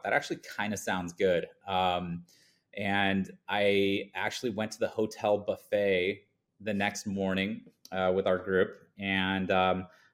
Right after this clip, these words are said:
I took a Chinese steamed bun off of the,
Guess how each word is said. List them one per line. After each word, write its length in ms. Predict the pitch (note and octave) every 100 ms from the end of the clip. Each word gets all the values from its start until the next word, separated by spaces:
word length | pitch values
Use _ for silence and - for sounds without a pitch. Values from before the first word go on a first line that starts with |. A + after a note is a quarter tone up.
| -
I 80 | G2
took 260 | - A2 A2+
a 360 | G2+ F#2+ F#2 - _ _ -
Chinese 580 | - A#2+ A#2 G#2 - -
steamed 400 | - A#2 G2 -
bun 460 | G#2 G2 G2 G#2 -
off 260 | F#2 F#2 -
of 160 | F#2 -
the, 360 | F#2 F2+ F2